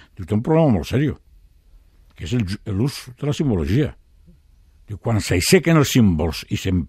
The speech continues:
comencen la batalla de les simbologies, acabeu a bofetades." Jo això no ho vaig oblidat mai. Estic parlant de l'any setanta, setanta-sis, setanta-set, por ahí,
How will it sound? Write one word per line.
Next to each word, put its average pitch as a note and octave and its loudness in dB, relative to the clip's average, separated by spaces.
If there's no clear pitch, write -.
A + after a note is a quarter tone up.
comencen D#3+ -2
la D3 0
batalla A2 -2
de A#2 0
les G#2+ 2
simbologies, A2+ 2
acabeu C3+ 0
a C#3 2
bofetades." G2+ -2
Jo A2 -2
això D#3+ -2
no B2 2
ho C3 -2
vaig A#2+ -6
oblidat A#2+ -6
mai. G#2+ -2
Estic G#2+ -8
parlant D3+ 2
de F#2 -6
l'any E3+ 4
setanta, F#2+ -2
setanta-sis, F#2 -2
setanta-set, A2+ -2
por F#2+ -4
ahí, A#2 -2